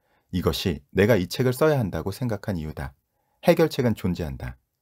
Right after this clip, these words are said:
그것도 당신 바로 앞에 존재한다. 이 책의 후반부 일곱 개 장은 이 문제에 대한 간단한 일련의 해결책을 제시한다.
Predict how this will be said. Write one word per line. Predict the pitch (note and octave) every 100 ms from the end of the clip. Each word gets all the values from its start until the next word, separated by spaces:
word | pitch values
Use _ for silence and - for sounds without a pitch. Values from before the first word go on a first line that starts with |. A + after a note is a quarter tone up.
| _ -
그것도 | F#2+ F2 F#2+ E2+ _
당신 | - F2 E2+ G#2+ F2
바로 | - - G#2
앞에 | E2 - F#2
존재한다. | F2+ D#2 C#2+ B1+ C2 B1 _ _ _ _ _ -
이 | A#2
책의 | - D3+
후반부 | C#3+ E3 D#3 C#3 C3+
일곱 | G2+ A2+ -
개 | G2
장은 | F2 F2+ E2 - _ _
이 | A2
문제에 | G2+ G2+ G2+ G#2
대한 | G2 A#2 G#2
간단한 | - F2+ F#2 A#2+ B2
일련의 | E2+ G2+ A2+ B2
해결책을 | D#3 D3+ C#3 - G#2
제시한다. | F#2 E2 - C2+ -